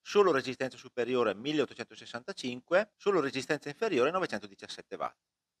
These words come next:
Ciò detto, andiamo a vedere quanto ci costa la nostra pizzata ipotizzando un prezzo kilowattora dell'energia elettrica di zero ottantacinque centesimi.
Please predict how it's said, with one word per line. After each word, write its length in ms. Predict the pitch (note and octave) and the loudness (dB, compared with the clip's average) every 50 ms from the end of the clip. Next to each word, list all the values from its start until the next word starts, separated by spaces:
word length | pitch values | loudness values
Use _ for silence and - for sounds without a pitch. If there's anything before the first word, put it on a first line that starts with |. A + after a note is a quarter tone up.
| _ _ _ | _ _ _
Ciò 140 | _ - G3 | _ 0 4
detto, 520 | F3+ E3 D#3+ D#3 - _ - G3+ A3+ A3+ - | 6 6 6 6 4 _ -2 -2 0 0 0
andiamo 380 | - F3 F3 E3+ F#3+ G3+ G#3 | 0 0 2 2 2 2 2
a 40 | G3+ | 2
vedere 560 | F3+ F3 D3 D3+ D3+ D3 B2 G#2 G2 F#2 - _ | 0 0 2 2 4 4 4 4 4 0 0 _
quanto 320 | - F3 G3 F#3+ - C#3 | 2 2 2 2 0 -6
ci 160 | - - A#2 | -16 -16 -6
costa 400 | - E3+ F3 D3+ - - - A2 | -2 0 0 0 -2 -2 0 0
la 80 | G#2+ A2+ | 0 2
nostra 260 | C#3 D#3+ D#3 - C3+ | 0 -2 -4 -4 -8
pizzata 540 | - - G3 _ - - A#2+ A2+ - - G3+ | -12 -12 -14 _ 4 6 6 6 6 4 0
ipotizzando 1040 | - C#3 - - - - E3+ C#3+ C3 D3 D#3+ D3+ C#3 B2 A2+ G#2 F#2 F2+ F2 D#2+ - _ - | 0 4 8 8 8 8 4 4 10 12 12 12 12 10 6 4 4 4 4 2 -2 _ -4
un 160 | C3 C#3+ C#3+ | -4 -4 0
prezzo 540 | - E3 D#3+ D#3+ D3+ - - - - G2+ - | 4 6 8 8 8 6 4 -4 -4 -4 -4
kilowattora 920 | _ - D3+ D#3 C#3+ D3 C3+ - _ - F3 E3+ C#3 B2 A#2 G#2 F#2+ F#2+ | _ 0 2 6 8 8 8 6 _ 4 8 10 10 10 12 10 10 8
dell'energia 520 | F#2 F#2+ A2 A2+ A#2 B2 B2+ B2 A2 C#3+ F3+ | 8 4 0 0 0 2 0 0 0 2 4
elettrica 380 | F#3+ D3+ A#2 - - D3+ G3+ | 6 6 6 4 2 -4 -4
di 180 | G3 A3+ G#3 D#3+ | -6 -6 -4 0
zero 140 | B2 B2+ B2+ | 2 4 4
ottantacinque 500 | B2+ D3 C#3 - - - A2+ G2 - F#2+ | 2 0 -4 -6 -6 -6 -6 -6 -8 -8
centesimi. 580 | - G2+ F#2 - - D#2 D#2 E2 F2 F2 E2 | -10 -10 -10 -8 -8 -8 -8 -8 -12 -20 -20